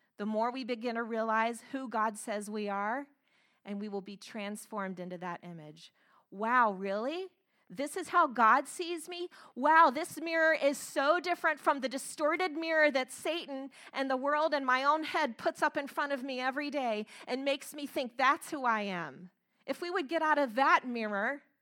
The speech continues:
and start getting into this one, which brings clarity, clarity, this is who you are in Christ.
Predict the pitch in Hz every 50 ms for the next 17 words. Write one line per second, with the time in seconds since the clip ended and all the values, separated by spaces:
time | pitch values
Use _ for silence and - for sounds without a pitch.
0 | _ _ _ _ - - - 269 240 - - 311 311 277 240 - 302 302 294 294
1 | 285 285 277 269 - - 294 220 208 302 359 - - - - 277 262 254 262 262
2 | 262 247 - 233 214 277 277 254 254 254 - - - - - - - 339 349 370
3 | 403 403 392 381 339 320 277 240 214 208 220 254 302 320 311 - _ _ _ _
4 | _ _ _ _ _ _ _ _ _ - - - 330 349 359 392 427 427 427 381
5 | 339 302 294 302 330 330 - - - - 220 214 392 453 - - - 440 427 349
6 | - - - 370 349 320 285 320 311 302 285 269 262 262 254 247 247 247 233 -
7 | - 294 247 214 190 202 226 262 330 339 - -